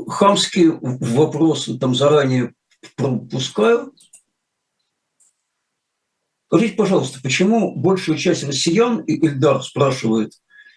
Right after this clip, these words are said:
игнорируют трагедию, происходящую в Украине, думая, что после окончания мы вернемся в двадцать третье февраля? Очень хороший вопрос.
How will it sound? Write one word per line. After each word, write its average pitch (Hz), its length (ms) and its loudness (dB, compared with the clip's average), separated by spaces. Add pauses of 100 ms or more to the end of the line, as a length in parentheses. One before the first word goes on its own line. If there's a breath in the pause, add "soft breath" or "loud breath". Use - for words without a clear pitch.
(100 soft breath)
игнорируют 185 720 2
трагедию, 156 540 2
происходящую 143 680 -2
в 143 40 -2
Украине, 156 640 0 (500)
думая, 156 360 2
что 135 180 -6
после 147 320 0
окончания 143 720 0 (760 loud breath)
мы 131 100 -2
вернемся 139 480 0
в - 20 -4
двадцать 139 300 0
третье 135 360 -2
февраля? 127 560 0 (2750)
Очень - 160 -8
хороший 131 460 0
вопрос. 196 680 -2